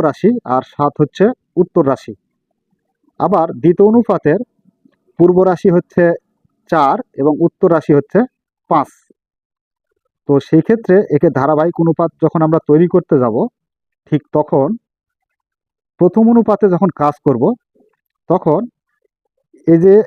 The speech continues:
দ্বিতীয় অনুপাতের পূর্ব রাশি, পূর্ব রাশি কত? চার। এই চার দ্বারা উভয় রাশিকে গুণ করতে হবে, প্রথম রাশির বা প্রথম অনুপাতে। তো উভয় রাশিকে আমরা গুণ করি পূর্ব রাশি দ্বারা, চার দ্বারা। তো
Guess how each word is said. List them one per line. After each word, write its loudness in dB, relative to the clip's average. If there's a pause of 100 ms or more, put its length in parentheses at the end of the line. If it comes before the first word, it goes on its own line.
(300)
দ্বিতীয় 0
অনুপাতের 0 (280)
পূর্ব 4 (140)
রাশি, -2 (100)
পূর্ব 4 (100)
রাশি -4
কত? -2 (160)
চার। -2 (300)
এই -10 (140)
চার 0 (100)
দ্বারা 2 (1000)
উভয় 2
রাশিকে 0 (400)
গুণ 4
করতে -2
হবে, -2 (100)
প্রথম 0
রাশির -8 (600)
বা -2 (100)
প্রথম 2
অনুপাতে। -2 (680)
তো -10 (140)
উভয় 2
রাশিকে 0
আমরা 0
গুণ 4 (100)
করি 2 (320)
পূর্ব 2 (120)
রাশি -2
দ্বারা, -4 (280)
চার -2
দ্বারা। -10 (760)
তো -8